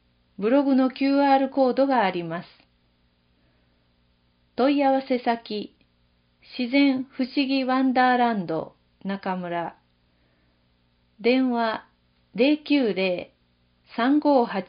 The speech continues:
四二一二九。ファックス、六五四五二一。電子メール、ケーイーアールオーエヌ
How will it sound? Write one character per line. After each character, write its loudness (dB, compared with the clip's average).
四 -6
二 4
一 -4
二 -2
九。 -6
フ 2
ァ 8
ッ -10
ク -12
ス、 -8
六 -2
五 0
四 4
五 4
二 -2
一。 -14
電 2
子 -2
メ 2
ー -10
ル、 -12
ケ -4
ー 0
イ -16
ー -4
ア 0
ー -2
ル 0
オ 4
ー 0
エ -2
ヌ -6